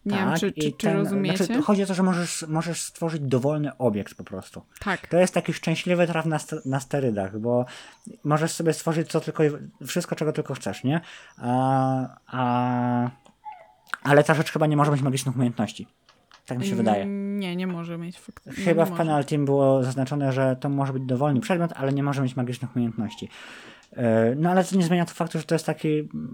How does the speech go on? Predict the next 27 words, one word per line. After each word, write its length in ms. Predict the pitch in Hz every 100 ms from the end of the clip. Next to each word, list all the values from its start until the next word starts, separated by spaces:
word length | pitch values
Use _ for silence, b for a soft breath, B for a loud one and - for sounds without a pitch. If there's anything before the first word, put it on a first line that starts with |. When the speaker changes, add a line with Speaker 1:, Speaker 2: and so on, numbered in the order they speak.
| 127
Speaker 2:
że 240 | 123 147 131
wiesz, 160 | 127 110
szczęśliwy 520 | 120 - 160 - 165
traf 220 | 165 156
rzadko 340 | 139 135 - 107
ma 420 | 107 101 101 101
magiczne 400 | 113 107 104 110
umiejętności, 500 | 101 104 107 - -
nie? 120 | 117 131 B B B B -
Speaker 1:
Hmm. 140 | 339 -
Speaker 2:
Więc 380 | 127 127 - -
rzeczywiście 400 | 131 - 165 139
to 100 | 151
jest, 340 | 147 - - -
e, 320 | 131 131 131 -
całkiem, 580 | - 127 - 127 123 131
całkiem 240 | 180 165
spoko 520 | 147 160 - 143 131 131
umiejętność. 680 | 131 127 143 208 214 220 - B B B B -
E, 60 | 143 147 156 160 - - - _ _ _ _
Speaker 1:
Tak, 360 | 240 240 269 285
Speaker 2:
tylko 140 | - -
Speaker 1:
ale 260 | 233 247 220
Speaker 2:
znowu, 80 |
no 60 | 226
Speaker 1:
zamieniłabym 960 | 262 254 254 254 262 262 247 247 240 233
go 420 | 233 226 233